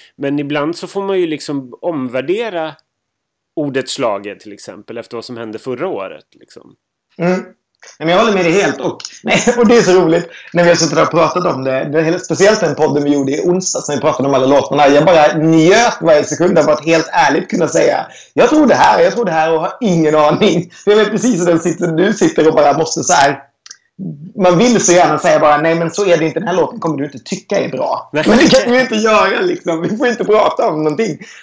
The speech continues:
Speaker 2: Så att det var, det, det, jag känner mig otroligt lycklig över att vara på den här sidan, måste jag säga. För jag känner att det är så här,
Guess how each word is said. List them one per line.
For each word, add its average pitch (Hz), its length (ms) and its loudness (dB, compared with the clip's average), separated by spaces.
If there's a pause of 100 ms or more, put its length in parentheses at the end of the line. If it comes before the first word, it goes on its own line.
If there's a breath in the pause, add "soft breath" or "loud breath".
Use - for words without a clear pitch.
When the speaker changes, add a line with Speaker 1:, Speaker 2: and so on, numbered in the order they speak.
Speaker 2:
Så 196 80 2
att 202 60 2
det 226 60 4
var, 220 140 4
det, 226 260 -6
det, 208 420 -2 (100)
jag 208 140 -2
känner 220 200 0
mig 214 200 0 (200)
otroligt 233 640 2
lycklig 190 380 0
över 170 140 4
att 156 60 6
vara 147 100 4
på 151 140 -2
den 147 120 -4
här 175 140 -2
sidan, 139 340 -6
måste - 180 -10
jag - 100 -8
säga. 131 220 -2
För 165 100 -6
jag - 100 -2
känner 175 260 4
att 170 100 0
det 185 80 -2
är 160 40 -4
så 170 120 -4
här, 143 220 -2